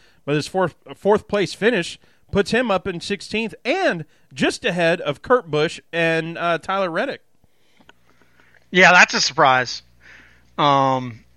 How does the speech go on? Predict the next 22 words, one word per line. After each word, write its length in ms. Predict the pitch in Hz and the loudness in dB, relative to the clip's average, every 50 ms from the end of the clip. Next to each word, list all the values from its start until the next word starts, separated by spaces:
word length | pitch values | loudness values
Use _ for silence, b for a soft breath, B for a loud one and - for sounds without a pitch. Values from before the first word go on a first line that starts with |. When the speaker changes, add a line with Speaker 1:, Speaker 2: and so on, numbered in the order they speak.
| _ _ _ _ _ - | _ _ _ _ _ -6
Speaker 2:
Kurt 240 | - 262 330 392 - - _ _ _ | 2 6 6 6 4 2 _ _ _
kinda 540 | - - 214 247 294 302 277 240 190 156 139 _ _ _ _ _ - | -4 0 2 2 4 4 4 4 4 2 0 _ _ _ _ _ -10
tends 380 | - - 214 254 277 277 - - | -4 -2 -2 0 0 -2 -2 -2
to 120 | 190 143 | -2 0
hover 260 | 135 160 190 175 160 | 0 0 0 -2 -2
back 340 | 156 143 156 147 139 - - | 0 2 4 4 4 2 0
there. 380 | - 139 127 117 110 104 107 - _ - - | 2 2 4 4 2 -2 -4 -10 _ -10 -6
Um, 340 | 156 151 147 143 135 143 - | -4 -2 0 -2 -2 -4 -4
I 300 | - 180 254 311 320 294 | -2 2 2 4 4 2
would 180 | 285 262 247 226 | 0 -2 -4 -4
have 100 | 214 185 | -4 -6
expected 540 | 165 - - - - 202 190 - 170 139 - | -6 -8 -8 -2 -2 -2 -2 -2 -6 -10 -4
Tyler 340 | - 165 175 175 160 143 | 0 0 2 2 2 0
Reddick 360 | 139 135 139 139 131 120 - - | -2 0 0 0 0 -2 -4 -6
to 120 | - 123 | -20 -14
be 100 | 117 120 | -14 -8
having 300 | 110 127 139 131 120 120 | -4 -2 -2 -2 -2 -8
a 80 | 117 117 | -14 -12
little 220 | 120 135 135 131 | -10 -8 -8 -8
bit 220 | 120 135 131 120 | -6 -8 -10 -8
better 200 | 120 123 123 123 | -8 -8 -8 -8
year, 460 | 117 117 117 117 113 110 - - - | -8 -10 -12 -14 -14 -14 -16 -18 -20